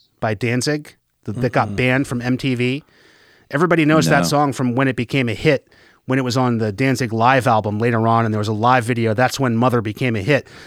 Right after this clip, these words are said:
Speaker 1: But there was actually an original video put out in eighty-eight when that Danzig record came out. The original video for Mother featured a scene in which Glenn Danzig, uh, pulls apart a chicken over the body of a, of a woman,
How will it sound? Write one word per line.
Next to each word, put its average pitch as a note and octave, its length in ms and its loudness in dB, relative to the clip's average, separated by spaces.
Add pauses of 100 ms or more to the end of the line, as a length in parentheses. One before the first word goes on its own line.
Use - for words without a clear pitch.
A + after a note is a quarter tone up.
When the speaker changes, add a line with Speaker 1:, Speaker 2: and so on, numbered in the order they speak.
(140)
Speaker 1:
But B2+ 140 0
there D3 120 4
was C#3+ 140 2
actually C#3+ 640 0 (100)
an B2 120 0
original C3+ 420 2
video A#2 500 2
put C3 200 -4
out B2 180 2
in A2+ 220 -4
eighty-eight B2+ 500 0
when A2 140 -2
that G2+ 180 -2
Danzig A2+ 320 -2
record A#2+ 260 -2
came G#2+ 200 -4
out. G2+ 220 0 (640)
The A2+ 200 -2
original D#3 420 2
video C#3+ 320 2
for A2+ 160 -2
Mother G#2+ 520 2 (360)
featured D#3 400 -2
a A2+ 40 -4
scene E3 320 0
in A#2+ 160 0
which - 400 -4 (560)
Glenn D#3+ 200 2
Danzig, D3 460 2
uh, A#2 140 0
pulls F3 400 0
apart D3+ 340 0
a G#2 60 -8
chicken G2 580 -6 (800)
over D3 360 2
the B2+ 120 0
body C3+ 460 2
of A2 220 -4
a, A2 460 -4
of A#2+ 160 0
a B2 60 -2
woman, A2 500 2